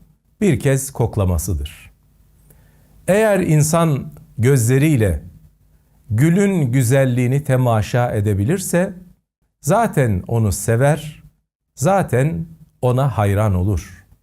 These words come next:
Cemili mutlak olan, bütün hayır, kemal, hüsün, cemal, bütün güzelliklerin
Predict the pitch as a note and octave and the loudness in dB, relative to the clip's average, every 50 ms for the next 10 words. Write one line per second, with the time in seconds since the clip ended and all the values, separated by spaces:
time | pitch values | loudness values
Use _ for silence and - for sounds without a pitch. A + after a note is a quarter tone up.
0 | _ _ _ _ _ _ - _ _ _ _ _ - _ _ _ _ _ _ _ | _ _ _ _ _ _ -20 _ _ _ _ _ -20 _ _ _ _ _ _ _
1 | - A2 B2+ E3+ G3 A3+ B3 B3+ A#3 G3+ F3 F3 F3 F3+ F#3 G3 F#3 F#3+ D3+ C3 | -2 0 2 2 2 2 2 2 2 2 2 0 0 -2 -2 -2 -2 0 0 0
2 | B2+ B2+ B2+ A#2 F#2 D#2 D2+ E2+ - - - - _ _ _ _ _ _ _ _ | 2 2 2 2 0 -2 -4 -6 -8 -12 -20 -20 _ _ _ _ _ _ _ _
3 | _ _ _ _ _ - - A#2+ D#3 F3+ - B3 A#3+ A#3 G#3+ D3 B2 - - D3 | _ _ _ _ _ -8 -2 -2 -2 0 0 -2 0 0 0 -2 -2 -4 -2 0
4 | C#3+ C#3+ D#3 E3+ E3+ D3 A#2 G#2 G2 F#2 - - C3 B2+ C3 C#3+ C#3+ D3+ C#3+ B2+ | 2 2 4 2 2 0 0 -4 -6 -8 -6 -2 0 0 2 2 2 2 2 0
5 | A2+ G#2+ G2+ - - B2+ F#2 - - D3 D3 C#3+ B2 G#2+ F2+ F2+ A2 A#2 B2 C3 | -2 -4 -6 -4 -4 -4 -4 0 0 2 2 2 2 0 0 0 0 2 2 2
6 | B2+ A2 F2+ D#2+ D2+ - - _ _ _ _ _ _ _ - B2 D3+ D#3 D#3 - | 2 0 0 -2 -4 -8 -14 _ _ _ _ _ _ _ -4 -2 -2 -2 -2 -2
7 | B3 A#3 A3 F#3 C3 A2+ C3+ D3 A#2 B2 C#3+ C#3 C3+ C3 B2 B2 A#2+ - - A2+ | -2 0 0 0 0 0 0 0 2 2 2 2 2 0 -2 -4 -4 -4 -2 -2
8 | G#2+ A#2 D3 F3 F3 E3+ F3+ F3+ - | 0 0 0 0 -2 -4 -6 -10 -14